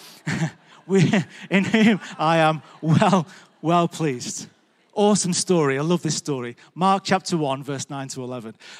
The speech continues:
Ver-, verse nine, we see that Jesus is traveling from,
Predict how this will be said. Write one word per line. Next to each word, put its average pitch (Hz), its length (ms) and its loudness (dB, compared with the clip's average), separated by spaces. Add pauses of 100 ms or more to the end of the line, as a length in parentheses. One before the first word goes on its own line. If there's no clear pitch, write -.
Ver-, 254 260 4
verse 233 260 2
nine, 196 380 2 (160)
we 185 100 2
see 202 140 2
that 185 160 2
Jesus 202 640 0
is 170 220 -6
traveling 175 800 -4 (320)
from, 175 500 0